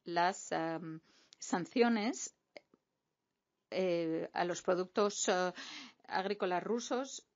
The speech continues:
y sus fertilizantes. El aumento en su-, de suministros de alimentos redunda en interés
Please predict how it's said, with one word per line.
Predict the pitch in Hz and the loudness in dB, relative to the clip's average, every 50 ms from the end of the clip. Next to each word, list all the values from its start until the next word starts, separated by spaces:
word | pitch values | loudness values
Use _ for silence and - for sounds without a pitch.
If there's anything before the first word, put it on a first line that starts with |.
| _ | _
y | - 240 220 233 240 - _ _ _ _ _ | -4 -2 -2 -2 -4 -8 _ _ _ _ _
sus | - - - - 233 196 208 202 - - - _ _ _ _ _ _ _ _ _ _ | -12 -10 -4 -2 -2 -2 -2 -4 -6 -10 -14 _ _ _ _ _ _ _ _ _ _
fertilizantes. | - 214 190 - - 165 156 151 - - 170 139 131 - - - - - - - - | -4 -4 -4 -2 -6 -8 -10 -8 -6 -6 -6 -6 -8 -10 -12 -12 -12 -16 -16 -8 -4
El | 190 196 | -2 0
aumento | 185 180 190 214 240 247 - 339 | 0 0 0 0 -2 -2 -2 -4
en | 294 269 | -4 -4
su-, | - - - - | -6 -8 -10 -8
de | 196 185 190 | -4 -4 -4
suministros | 190 - - 220 185 185 185 185 214 247 262 254 - - - 196 196 233 415 403 - - | -2 -2 -4 -4 -4 -2 0 2 2 2 2 0 -4 -6 -4 -4 -2 -4 -4 -8 -10 -8
de | 190 190 | -6 -4
alimentos | 180 175 170 165 196 208 208 202 202 190 190 226 - | -4 -4 -6 -6 -6 -4 -4 -4 -2 -4 -4 -4 -4
redunda | 196 180 175 185 214 226 226 202 180 170 165 - | -4 -4 -2 0 0 0 2 2 0 0 -2 -4
en | - 175 180 | -6 -6 -4
interés | 202 226 208 - 196 190 190 196 202 254 320 - - | -4 -4 -2 0 0 2 2 0 0 -2 -4 -6 -12